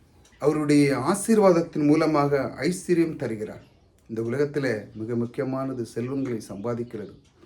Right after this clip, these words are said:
தேவன் கொடுக்கிற ஐஸ்வர்யம் எப்படிதுன்னா, எந்த குறைவில்லாமல்,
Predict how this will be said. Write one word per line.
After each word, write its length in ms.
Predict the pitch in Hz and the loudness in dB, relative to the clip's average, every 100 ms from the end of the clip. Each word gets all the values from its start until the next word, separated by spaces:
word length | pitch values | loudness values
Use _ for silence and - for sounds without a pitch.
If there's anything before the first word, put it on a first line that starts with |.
| - - - - _ 98 | -20 -20 -20 -20 _ 0
தேவன் 340 | 143 202 202 | 4 6 4
கொடுக்கிற 420 | 185 175 175 147 135 | 4 4 6 2 2
ஐஸ்வர்யம் 460 | 143 156 135 120 | -2 -2 -2 -4
எப்படிதுன்னா, 600 | 117 123 123 131 110 113 - _ - - - | -4 -4 -4 -2 -2 -4 -6 _ -20 -18 -8
எந்த 360 | 143 214 233 | 2 6 6
குறைவில்லாமல், 760 | 226 180 180 180 170 160 139 | 6 8 10 10 8 4 0